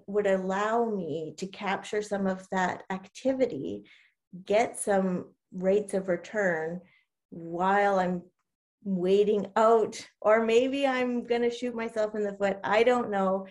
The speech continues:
But right now, I'm not able to compete in my local area. So private lending is something I'm seriously considering.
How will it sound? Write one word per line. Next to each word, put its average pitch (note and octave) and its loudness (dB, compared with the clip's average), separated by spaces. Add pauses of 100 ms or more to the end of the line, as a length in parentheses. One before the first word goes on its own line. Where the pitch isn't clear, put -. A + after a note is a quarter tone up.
(360)
But G3 4
right A3 4
now, G#3 0
I'm G3 0
not F#3+ 0
able F#3+ -2
to F#3+ -16
compete G3 -6
in A3+ 0
my A3+ -2
local A#3 -4
area. A#3+ 0
So G#3+ -10
private A3 -4
lending G#3 -2
is - -16
something G#3 -8
I'm G3 -4
seriously G3 -6
considering. - -8